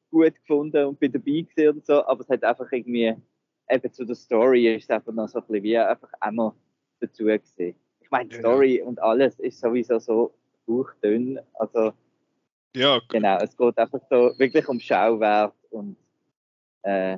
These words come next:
Speaker 1: es ist einfach unterhaltsam.
Speaker 2: Die ziehen einfach. <laughs> Die Schauwerte ziehen einfach. Eben,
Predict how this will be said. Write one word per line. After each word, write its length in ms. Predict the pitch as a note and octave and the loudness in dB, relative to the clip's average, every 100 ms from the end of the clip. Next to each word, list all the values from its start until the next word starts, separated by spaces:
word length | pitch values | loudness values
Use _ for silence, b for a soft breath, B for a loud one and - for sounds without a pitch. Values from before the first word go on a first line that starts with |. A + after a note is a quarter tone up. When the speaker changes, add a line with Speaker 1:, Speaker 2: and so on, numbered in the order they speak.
| G2 | -8
Speaker 1:
es 60 | |
ist 80 | - | -2
einfach 200 | A2+ _ _ _ _ _ | -2 _ _ _ _ _
unterhaltsam. 840 | G#2 - F2+ F2+ F2+ E2 F2 F2 _ _ _ _ _ - | -16 -14 -8 -8 -8 -10 -16 -16 _ _ _ _ _ -12
Speaker 2:
Die 140 | D#3+ F#3 _ | -4 -4 _
ziehen 400 | - F3+ F#3+ F#3 | -8 -6 -6 -4
einfach. 480 | C#3 - F#2 - - _ - | -6 -8 -18 -20 -20 _ -6
<laughs> 260 | - - | -6 0
Die 60 | E3+ | 0
Schauwerte 500 | - D#3+ E3+ D#3 - | 2 2 2 0 -2
ziehen 360 | - F3 E3+ | -4 -2 -2
einfach. 220 | D3 B2 B2 | -2 -6 -4
Eben, 220 | F3 | -2